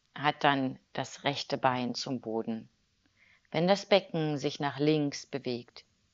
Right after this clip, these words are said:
welchen Kontakt hat dann das linke Bein zum Boden? Was passiert mit den Unterschenkeln, mit den Knöcheln?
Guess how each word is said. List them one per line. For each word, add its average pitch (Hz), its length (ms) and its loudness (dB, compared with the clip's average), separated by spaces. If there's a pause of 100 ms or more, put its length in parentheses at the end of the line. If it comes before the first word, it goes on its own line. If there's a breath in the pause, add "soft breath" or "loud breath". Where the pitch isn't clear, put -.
(340)
welchen 147 360 0
Kontakt 170 600 -2
hat 180 180 0
dann 143 180 -2
das 131 220 -6
linke 175 340 0
Bein 127 360 -8
zum 110 260 -12
Boden? 107 500 -10 (1600)
Was - 240 -4
passiert 185 540 4
mit 156 160 2
den 135 120 4
Unterschenkeln, 135 920 0
mit 131 160 -2
den 139 160 -2
Knöcheln? 120 680 -4